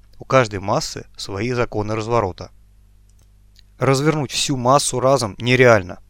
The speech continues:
Здесь тоже есть своя инерция, свои законы. Сначала разворачиваются направляющие и ведущие части, потом остальные. Когда первые ряды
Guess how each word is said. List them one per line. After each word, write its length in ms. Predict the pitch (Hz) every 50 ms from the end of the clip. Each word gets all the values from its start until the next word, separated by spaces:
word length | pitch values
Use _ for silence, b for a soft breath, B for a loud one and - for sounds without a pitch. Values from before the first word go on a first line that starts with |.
| _ - _ - - -
Здесь 320 | 117 123 139 131 - - -
тоже 240 | - 175 151 147 139
есть 200 | 139 131 - -
своя 300 | - 127 127 131 143 147
инерция, 480 | 135 127 110 101 104 - - - 87
свои 260 | - - 107 113 131
законы. 500 | 131 127 135 127 - 123 113 104 92 95 - - _ - _ -
Сначала 340 | - - - - 147 156 156
разворачиваются 640 | 139 135 139 139 143 151 147 - 139 135 - - 143
направляющие 680 | 139 - 135 127 120 120 127 135 135 127 - - 127 123
и 20 |
ведущие 460 | 123 131 127 131 131 120 - - 104
части, 460 | 92 - - - - - - - - - -
потом 280 | - 104 - 143 143 139
остальные. 500 | 131 - - 143 127 113 98 92 - - - _ - - - - -
Когда 320 | - - 113 123 139 135 131
первые 420 | - - 147 147 139 127 131 131
ряды 340 | 135 131 123 160 165 156